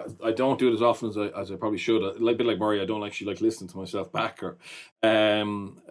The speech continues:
but yeah, I, I do it now and again. I have an, I have a different issue when I, when I watch games, um, right back. When I watch games live, I obviously listen to the commentary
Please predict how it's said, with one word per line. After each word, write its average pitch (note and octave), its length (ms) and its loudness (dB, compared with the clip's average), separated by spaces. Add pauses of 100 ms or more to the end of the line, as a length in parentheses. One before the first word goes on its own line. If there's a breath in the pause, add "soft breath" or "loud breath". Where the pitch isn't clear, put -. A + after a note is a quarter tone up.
(280)
but G#2+ 180 2
yeah, A2+ 160 8
I, A2 180 4
I C3+ 40 6
do D#3+ 160 12
it D#3+ 140 8
now C#3 140 2
and B2+ 80 4
again. A#2+ 400 2 (420)
I C#3 120 6
have D#3+ 120 8
an, D3+ 60 0 (140)
I D3 60 8
have D#3+ 100 6
a D3+ 40 2
different D3+ 260 0
issue A#2+ 220 -2
when A#2+ 120 -2
I, C#3 140 4 (180)
when B2+ 140 -6
I C3+ 100 -2
watch C3 300 -4
games, A2+ 480 -6 (760)
um, F#2+ 600 -6 (100)
right G2+ 260 -6
back. G#2+ 520 -4
When A#2+ 140 -4
I - 40 0
watch D#3 140 2
games B2+ 240 0
live, A#2+ 220 2
I G#2 80 -2
obviously G2+ 260 -6
listen F#2+ 180 -8
to F2+ 100 -16
the F2+ 80 -10
commentary F#2+ 580 -10